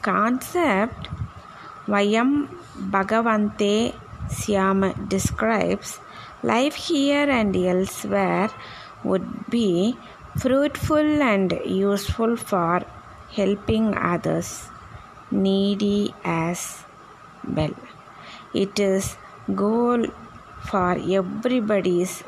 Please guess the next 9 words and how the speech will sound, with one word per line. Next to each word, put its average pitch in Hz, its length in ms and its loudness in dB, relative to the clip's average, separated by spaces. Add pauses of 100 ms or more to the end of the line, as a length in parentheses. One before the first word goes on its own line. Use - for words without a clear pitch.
living. 185 680 2 (420)
Nishkarano 185 1200 2 (500)
Bhagadevata 190 2000 0 (640)
Upasityabhyah. - 2750 -2 (1040)
Our 190 180 2
Veda 190 580 0
Vijnana 208 880 0 (200)
is - 220 -2 (140)
Ananta 185 760 0